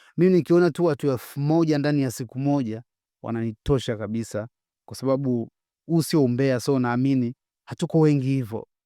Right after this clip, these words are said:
Na ndio maana ukibonyeza subscribe, maana yake ni kwamba, ah, unafanya algorithm ya YouTube inapeleka hii content kwa watu wanaofanana na wewe.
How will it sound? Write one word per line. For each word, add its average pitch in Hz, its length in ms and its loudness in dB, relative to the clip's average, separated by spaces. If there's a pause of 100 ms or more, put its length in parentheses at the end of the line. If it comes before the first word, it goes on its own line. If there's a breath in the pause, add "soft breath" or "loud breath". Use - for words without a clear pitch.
(300)
Na 120 80 -4
ndio 123 100 -2
maana 143 220 2
ukibonyeza 139 560 0
subscribe, 127 760 -2 (180)
maana 127 240 -4
yake 143 140 -2
ni 139 80 0
kwamba, 127 580 -2 (560)
ah, 107 240 -8
unafanya 127 500 0
algorithm 139 600 2
ya 123 160 0
YouTube 139 520 0 (340)
inapeleka 131 720 -4
hii 139 240 -6
content 123 460 -4
kwa 120 140 -6
watu 123 240 -4
wanaofanana 120 640 -6
na 113 160 -4
wewe. 117 360 -4